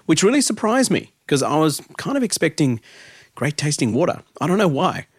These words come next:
And if you live in Melbourne, like I do, we have no idea what we take for granted here in Melbourne,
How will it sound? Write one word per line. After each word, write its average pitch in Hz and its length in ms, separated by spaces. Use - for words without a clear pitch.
And 147 600
if - 180
you 233 120
live 269 140
in 170 120
Melbourne, 120 300
like 104 220
I 104 160
do, 185 240
we 185 180
have 180 200
no 175 340
idea 156 500
what 127 240
we 147 120
take 123 280
for - 120
granted 107 500
here 95 160
in 90 80
Melbourne, 85 360